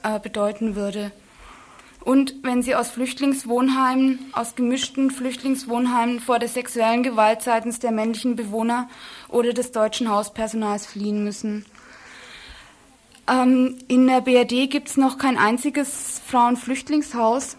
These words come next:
Es gibt, äh, zwar einzelne Wohnungen, aber kein Haus. Und, äh, wir haben aus diesem Grund, ähm,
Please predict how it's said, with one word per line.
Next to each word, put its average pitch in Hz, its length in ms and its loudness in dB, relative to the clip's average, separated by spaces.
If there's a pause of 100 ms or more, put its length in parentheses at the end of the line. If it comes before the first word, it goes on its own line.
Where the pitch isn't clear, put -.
(100)
Es - 120 -12
gibt, - 440 -6
äh, 233 180 0
zwar 214 480 0
einzelne 233 520 0
Wohnungen, 269 420 4
aber 233 240 2
kein 233 300 -2
Haus. 226 400 0 (340)
Und, 247 400 2
äh, 233 260 4
wir 240 140 6
haben 233 260 2
aus - 220 -4
diesem 240 320 0
Grund, 269 500 4 (220)
ähm, 226 500 4